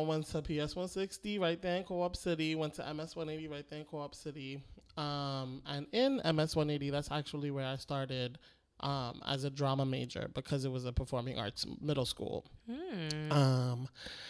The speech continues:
Speaker 1: and yeah, so that's where I was. I had this really cute, um, teacher named Mister Brown. He looked like Usher.
Speaker 2: Yes,
Speaker 1: Yeah.
Speaker 2: Mister Brown.
Speaker 1: And he was just, like, really hot. And he used to work on,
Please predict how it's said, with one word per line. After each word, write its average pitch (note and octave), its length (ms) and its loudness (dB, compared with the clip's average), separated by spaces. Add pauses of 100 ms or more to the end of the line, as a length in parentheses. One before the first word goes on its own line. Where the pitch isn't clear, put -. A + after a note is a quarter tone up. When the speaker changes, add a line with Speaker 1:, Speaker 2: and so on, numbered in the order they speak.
(280)
Speaker 1:
and E3+ 220 6
yeah, G#3+ 200 6
so G3 180 2
that's E3+ 280 4
where F#3+ 140 4
I E3 120 4
was. D#3+ 420 4
I E3 100 2
had E3+ 160 6
this D#3+ 200 0
really D#3+ 400 6
cute, D#3+ 880 4 (240)
um, C#3+ 720 0 (1160)
teacher D#3 460 2
named C#3+ 260 2
Mister C#3+ 260 0
Brown. C3+ 560 2
He C#3+ 140 2
looked C3+ 280 0
like C#3 320 2
Usher. C3 640 0 (380)
Speaker 2:
Yes, C4+ 880 6
Speaker 1:
Yeah. B2 360 10
Speaker 2:
Mister G#3 140 4
Brown. E3+ 640 2
Speaker 1:
And D#3 520 10
he E3+ 240 4
was E3+ 240 8
just, D#3+ 220 2
like, D#3 200 4
really D3+ 240 4
hot. D3+ 380 4
And D#3 160 4
he D#3+ 120 2
used E3+ 280 2
to G3+ 80 4
work G3 200 2
on, G#3 200 4